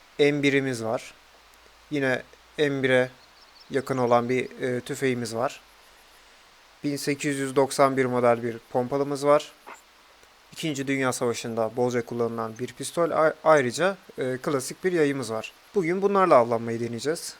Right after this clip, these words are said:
Tahminimce zor olacak ama deneyelim. Hadi başlayalım.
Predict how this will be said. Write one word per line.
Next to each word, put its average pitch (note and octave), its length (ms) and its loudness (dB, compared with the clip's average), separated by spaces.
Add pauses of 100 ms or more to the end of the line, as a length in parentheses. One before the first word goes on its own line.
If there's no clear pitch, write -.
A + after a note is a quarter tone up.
Tahminimce E3 580 4
zor D#3+ 200 4
olacak B2 500 0 (200)
ama G3 180 -2
deneyelim. F3 400 4 (460)
Hadi F3 200 -2
başlayalım. B2+ 440 2